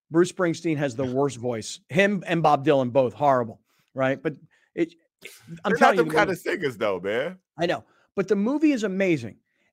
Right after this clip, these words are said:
Speaker 1: And here's the reason
Speaker 2: Oh,
Speaker 1: why I
Speaker 2: that's
Speaker 1: even
Speaker 2: so
Speaker 1: watched
Speaker 2: good.
Speaker 1: the movie. I'm bragging about the movie. I'm fascinated by the film now. I'll probably even watch it again. I haven't
Speaker 2: Who's
Speaker 1: been able
Speaker 2: Jeffrey
Speaker 1: to stop singing.
Speaker 2: Osborne?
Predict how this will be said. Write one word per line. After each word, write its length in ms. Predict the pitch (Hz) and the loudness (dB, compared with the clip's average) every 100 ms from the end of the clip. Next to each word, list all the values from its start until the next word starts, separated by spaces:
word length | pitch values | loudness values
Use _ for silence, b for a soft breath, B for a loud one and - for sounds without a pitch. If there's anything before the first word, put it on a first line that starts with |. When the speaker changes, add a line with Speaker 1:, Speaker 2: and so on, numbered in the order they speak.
| - | -2
Speaker 1:
And 180 | 185 175 | 0 0
here's 380 | - 285 294 208 | -2 -2 -2 -2
the 120 | 220 | -2
reason 300 | 196 185 190 | -2 -2 0
Speaker 2:
Oh, 40 | |
Speaker 1:
why 140 | 160 165 | 0 2
I 20 | |
Speaker 2:
that's 100 | 156 | 0
Speaker 1:
even 100 | 156 | -2
Speaker 2:
so 40 | 143 | 0
Speaker 1:
watched 240 | 151 151 | 0 0
Speaker 2:
good. 80 | 147 | -4
Speaker 1:
the 0 | 127 | -4
movie. 180 | 120 | -2
I'm 120 | 131 147 | -2 -2
bragging 440 | 175 202 233 226 | 0 0 0 0
about 220 | 190 185 | 0 -2
the 60 | 165 | -2
movie. 400 | 165 160 165 165 | -2 0 -2 -2
I'm 220 | 143 135 | -4 -4
fascinated 720 | 127 - 185 185 202 185 170 156 | -6 -4 -2 -2 -4 -2 -2 0
by 120 | 151 | 0
the 100 | 143 | -2
film 340 | - 160 143 | -2 -2 0
now. 280 | 143 139 135 139 | -2 -2 -4 -6
I'll 80 | |
probably 420 | 131 - 185 175 170 | -10 -2 0 2 0
even 180 | 151 139 | 0 -4
watch 220 | 131 151 | -4 -4
it 80 | 131 | -4
again. 300 | 131 127 120 b - | -2 -4 -8 b -4
I 60 | |
haven't 180 | 147 440 | 2 4
Speaker 2:
Who's 80 | 170 | 4
Speaker 1:
been 40 | |
able 160 | 165 202 | 4 2
Speaker 2:
Jeffrey 160 | 190 156 | 2 4
Speaker 1:
to 40 | |
stop 200 | 135 147 | 6 6
singing. 120 | 147 113 | 4 0
Speaker 2:
Osborne? 300 | 98 71 | 0 -4